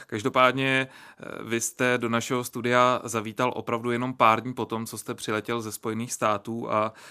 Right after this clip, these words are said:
jste teď čerstvě zvoleným prezidentem Mezinárodní astakologické asociace. Eh, ten ceremoniál, kde jste se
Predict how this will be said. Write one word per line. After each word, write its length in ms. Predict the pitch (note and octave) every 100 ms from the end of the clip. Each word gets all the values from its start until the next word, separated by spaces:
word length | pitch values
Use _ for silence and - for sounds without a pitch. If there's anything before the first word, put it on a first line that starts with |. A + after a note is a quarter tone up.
| -
jste 220 | - - A2
teď 260 | B2+ -
čerstvě 540 | - B2 A2+ - B2+ B2
zvoleným 400 | A#2 A2+ A#2+ B2
prezidentem 720 | A#2 A2 G#2+ G#2 G#2+ A2 A#2
Mezinárodní 1000 | G#2+ G2+ A2 G#2+ G#2+ A2 A#2 B2 B2+ B2
astakologické 920 | - - - G#2 A2 G#2 G#2 - B2 -
asociace. 840 | A2+ A2+ G2+ G#2+ G2 - F#2+ F#2
Eh, 560 | - - - - - - - G#2+ F#2+ F#2 F#2 F#2
ten 200 | A2 G#2+
ceremoniál, 680 | - A2 A2+ A2+ A2+ A2 A2+
kde 160 | G#2+ G#2
jste 180 | -
se 160 | -